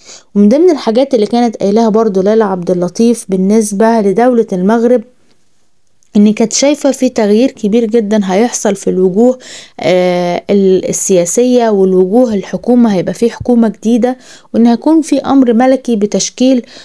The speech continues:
حكومة جديدة داخل مملكة المغرب. وده تحقق النهاردة بالفعل.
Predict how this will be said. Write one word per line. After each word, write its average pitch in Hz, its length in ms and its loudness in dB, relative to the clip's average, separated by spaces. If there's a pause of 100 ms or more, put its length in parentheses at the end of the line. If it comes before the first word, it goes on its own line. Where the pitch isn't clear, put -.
(140)
حكومة 269 360 0
جديدة 226 320 2
داخل 233 320 0
مملكة 208 480 0
المغرب. 180 460 -2
وده 214 180 0
تحقق 226 580 -6
النهاردة 196 520 0
بالفعل. 180 540 -4